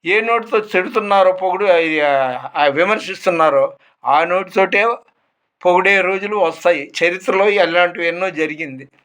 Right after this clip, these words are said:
సరే, ఈరోజు విశేషం ఏంటంటే, అక్టోబర్ ఇరవై ఏడో తారీఖు సోమవారం మొంతా, ఎంఓఎన్టీహెచ్ఏ,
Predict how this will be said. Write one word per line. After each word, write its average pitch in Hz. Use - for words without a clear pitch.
సరే, 202
ఈరోజు 196
విశేషం 202
ఏంటంటే, 165
అక్టోబర్ 208
ఇరవై 185
ఏడో 190
తారీఖు 180
సోమవారం 156
మొంతా, 196
ఎంఓఎన్టీహెచ్ఏ, 170